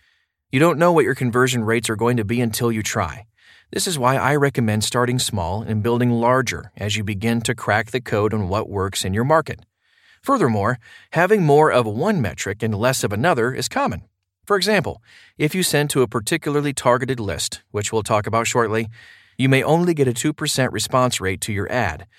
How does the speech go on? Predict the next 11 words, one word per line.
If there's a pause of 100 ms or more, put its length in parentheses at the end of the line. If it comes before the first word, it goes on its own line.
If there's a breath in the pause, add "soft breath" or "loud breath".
(240 loud breath)
but
you
may
close
thirty
percent
of
those
calls. (460)
Other
times,